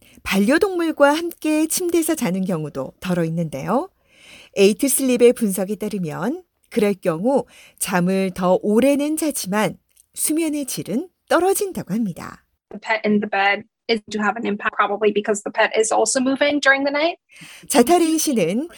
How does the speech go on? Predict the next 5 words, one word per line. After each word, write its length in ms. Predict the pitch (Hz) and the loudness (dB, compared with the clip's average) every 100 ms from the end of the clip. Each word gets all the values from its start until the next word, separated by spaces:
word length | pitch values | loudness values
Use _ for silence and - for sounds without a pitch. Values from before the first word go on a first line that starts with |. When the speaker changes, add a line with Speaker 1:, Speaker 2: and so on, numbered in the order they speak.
| - - 180 | -20 -12 -6
Speaker 1:
자면서 720 | 196 180 196 190 233 226 156 - | -2 2 2 2 2 2 0 -2
동물도 560 | 202 214 247 240 302 | 2 4 4 4 2
몸을 380 | 247 233 262 269 | 4 4 4 2
움직이기 480 | - 233 285 262 277 | 2 0 0 -2 -4
때문에 580 | 262 196 156 226 294 - | -2 -4 -2 -4 -2 -4